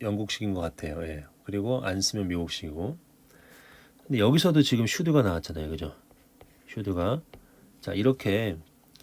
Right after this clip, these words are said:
necessary는 필요하다라는 거죠. 이것도 어느 정도의 당위의 느낌이란 말이야. 예, 요런 동-, 형용사, 요,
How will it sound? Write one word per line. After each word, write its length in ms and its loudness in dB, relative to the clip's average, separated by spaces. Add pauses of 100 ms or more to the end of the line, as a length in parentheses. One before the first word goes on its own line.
(340)
necessary는 960 2
필요하다라는 760 4
거죠. 160 -2
이것도 280 0
어느 140 2
정도의 280 2
당위의 420 4
느낌이란 460 -2
말이야. 400 -8 (880)
예, 360 -6
요런 540 2 (220)
동-, 220 -2 (280)
형용사, 480 2
요, 220 0